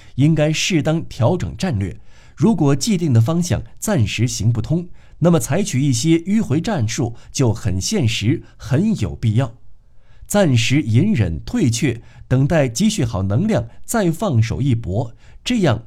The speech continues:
成功的概率会更高。三，创业初期以企业家个人精神感染人。毛泽东曾经说过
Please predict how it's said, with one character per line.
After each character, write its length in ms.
成 340
功 200
的 80
概 220
率 260
会 380
更 220
高。 380
三， 380
创 260
业 180
初 200
期 340
以 220
企 320
业 160
家 220
个 240
人 180
精 220
神 400
感 280
染 200
人。 340
毛 180
泽 160
东 240
曾 200
经 160
说 200
过 280